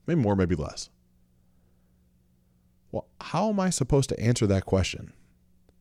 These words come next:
Like, I don't know what you're into. I don't know what you're searching for. If you're searching to just have a conversation with me, then s-, strike up a conversation with me. If you don't know what books, like, what marketing books would you recommend? What mindset books?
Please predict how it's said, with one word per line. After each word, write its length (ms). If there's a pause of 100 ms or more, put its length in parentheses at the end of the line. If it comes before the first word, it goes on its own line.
(840)
Like, 120
I 40
don't 200
know 60
what 180
you're 100
into. 380
I 60
don't 120
know 40
what 120
you're 60
searching 360
for. 320 (1160)
If 80
you're 80
searching 260
to 60
just 160
have 120
a 40
conversation 540
with 60
me, 60
then 100
s-, 120 (180)
strike 220
up 100
a 40
conversation 540
with 100
me. 80
If 1400
you 60
don't 80
know 80
what 120
books, 200
like, 180 (320)
what 160
marketing 460
books 260
would 180
you 60
recommend? 520 (1080)
What 140
mindset 500
books? 400